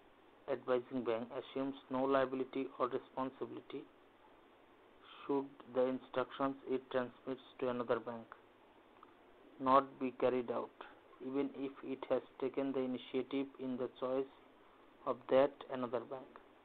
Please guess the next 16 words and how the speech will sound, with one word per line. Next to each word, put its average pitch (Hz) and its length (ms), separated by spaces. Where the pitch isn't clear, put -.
C. 113 160
A 135 60
bank 135 400
instructing 135 720
another 123 300
bank 120 320
to 123 80
perform 127 540
services 120 480
is 123 140
liable 127 520
for 123 160
any 135 300
commissions, 135 580
fees, 135 200
costs - 400